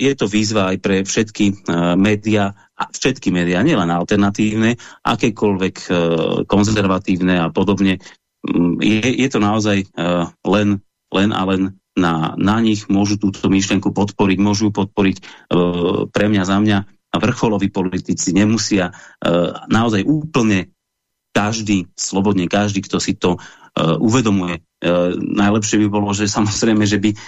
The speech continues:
túto myšlienku, e, podporovala aj cirkev, ktorá samozrejme má v tomto ohľade, e, nejaké problémy a limity.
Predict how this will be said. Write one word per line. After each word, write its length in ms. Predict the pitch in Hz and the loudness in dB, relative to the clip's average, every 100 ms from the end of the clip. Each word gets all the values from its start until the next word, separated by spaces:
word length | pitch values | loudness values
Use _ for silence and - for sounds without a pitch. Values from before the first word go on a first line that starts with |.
| - | -4
túto 180 | 107 104 | -2 2
myšlienku, 500 | 101 104 107 104 107 104 | 2 2 2 2 2 0
e, 40 | 101 - - 87 92 92 87 98 98 - | -2 -14 -4 0 0 0 -2 -2 -4 -2
podporovala 720 | 104 104 104 101 98 92 90 - - _ - - - | -2 0 0 0 0 -2 -6 -10 -20 _ -18 -14 -4
aj 200 | 90 90 87 - | 0 0 0 0
cirkev, 720 | 135 135 143 - 120 110 107 - | 2 2 0 0 0 0 -2 -4
ktorá 240 | 92 90 | -2 -2
samozrejme 800 | - 90 92 95 95 95 92 - | 0 0 2 2 4 2 0 0
má 400 | 87 87 - - | 2 2 0 -4
v 200 | 101 - - | -6 -6 0
tomto 400 | 98 98 95 92 | 2 2 0 0
ohľade, 320 | 101 98 98 | 0 0 -2
e, 40 | - - - - 82 85 87 - - - - - - | -4 -20 -16 -4 0 2 0 0 -2 -2 -4 -6 -2
nejaké 400 | 95 95 98 104 | 0 0 -2 -2
problémy 480 | 95 104 104 107 | 0 2 2 2
a 160 | 104 98 107 | 2 0 0
limity. 480 | 107 113 117 127 | 2 2 0 0